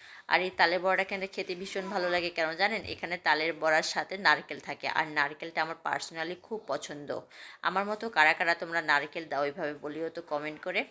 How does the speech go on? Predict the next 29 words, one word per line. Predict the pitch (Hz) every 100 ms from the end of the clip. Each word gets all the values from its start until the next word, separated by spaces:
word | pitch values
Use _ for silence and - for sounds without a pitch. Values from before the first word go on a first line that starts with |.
| _ _ _ _ _ _ - _
সবগুলো | - 208 202 226
এইভাবে | 208 220 202
ভাজা | 190 165 180
হয়ে | 196 175 170
গেলে | 170 190
আমি | 165 147
কিন্তু | 156 156
নামিয়ে | 202 160 143 127
নেব। | 127 110 - - _ _ _ - - -
আর | 165
এটা | 175 196
গরম | 185 170 170 185
অবস্থায় | 185 196 190 180
খেতেও | 214 185 196
ভাল | 202 190
লাগে, | 190 190 -
আর | 156 156 -
পরের | 147 160
দিন | 165 165
বাসি | 151 - - -
তালের | 156 151 139 85 147 147
বড়া | 139 139 147
কিন্তু | 151 156 180 -
আরও | 151 165 -
মজা। | - - 131 - - _ _ - - - -
আমার | 170 175 185
মতো | 202 196
তোমরা | 196 190
কি | 190